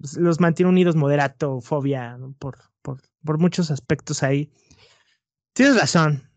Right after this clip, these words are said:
eh, reinventar-, reinventarse también es todo un caso, pero pues igual reinventarse para, para bien, ¿no? Y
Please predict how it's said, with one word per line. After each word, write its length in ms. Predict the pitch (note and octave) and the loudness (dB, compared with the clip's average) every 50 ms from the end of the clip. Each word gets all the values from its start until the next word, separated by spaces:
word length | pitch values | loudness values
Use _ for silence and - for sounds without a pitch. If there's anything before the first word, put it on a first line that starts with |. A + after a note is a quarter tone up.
| _ - - | _ -16 -8
eh, 120 | - E3+ | -4 -2
reinventar-, 600 | F#3+ F#3+ G3+ G#3+ G#3 G#3+ G3+ G3+ - A#3+ B3 B3+ G#3+ | 0 2 4 4 4 4 2 2 0 0 0 0 -2
reinventarse 580 | G#3+ G3 G3 G3+ G3 G3+ G3 - A3 G#3+ A3 G#3+ | -2 0 2 2 4 2 2 0 0 -2 -2 -4
también 220 | - G3 F#3 F#3 | -2 -2 0 0
es 100 | F#3 F#3 | -2 -2
todo 120 | - F#3+ F3+ | -2 -2 -2
un 80 | F3 | -2
caso, 400 | E3+ - D#3 C3+ - - - - _ _ _ _ _ | -2 -4 -6 -6 -8 -12 -16 -20 _ _ _ _ _
pero 360 | E3+ E3 D#3+ D#3+ D#3+ D#3 D3+ | -2 0 0 0 -2 -2 -2
pues 140 | - E3 D#3 | -4 -2 0
igual 200 | F3 F3+ F3 F3 | 2 2 2 2
reinventarse 720 | F#3 G3+ G3 E3 D#3 D#3 D3+ - E3+ D#3+ D3 - F#3 F3 | 2 2 2 2 0 -2 0 -2 -4 -4 -2 -4 -4 -4
para, 680 | - _ - C3+ B2+ B2 B2 B2 A#2+ B2+ - _ _ _ _ _ _ _ _ _ _ _ _ _ | -4 _ -6 -4 -4 -6 -8 -10 -14 -16 -18 _ _ _ _ _ _ _ _ _ _ _ _ _
para 200 | D3+ C#3+ C#3+ C#3+ | -2 0 2 4
bien, 320 | F3 F#3 F#3 E3+ D#3+ D#3 | 4 6 6 4 4 2
¿no? 220 | E3 F#3 A#3 B3+ B3 A#3+ - | 0 -2 -4 -8 -12 -8 -4
Y 680 | G3+ E3 D#3+ E3 E3+ E3 E3 D#3+ E3 E3 E3 D#3+ D#3+ | -2 0 2 2 2 2 0 0 0 0 0 0 0